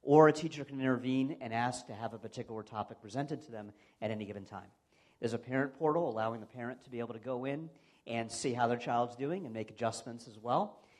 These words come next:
see reporting about how their child's performing. And then we have a teacher and administrator portal. Now, the, the teacher command center that we developed earlier this year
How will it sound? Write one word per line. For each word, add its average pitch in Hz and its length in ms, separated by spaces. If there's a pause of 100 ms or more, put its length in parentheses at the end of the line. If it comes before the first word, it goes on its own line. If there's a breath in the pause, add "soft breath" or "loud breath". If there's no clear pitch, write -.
(100)
see - 160
reporting 131 520
about 120 380 (200 loud breath)
how 127 120
their 131 120
child's 127 360
performing. 147 480 (760)
And 139 360 (280 loud breath)
then 156 160
we 185 100
have 175 100
a 151 40
teacher 196 380
and 180 80
administrator 143 600
portal. 127 440 (380 soft breath)
Now, 135 240
the, 131 340 (260)
the 127 80
teacher 202 540
command 127 400
center 110 440 (200 soft breath)
that 127 100
we 131 120
developed 127 520
earlier 131 360
this 123 260
year 117 440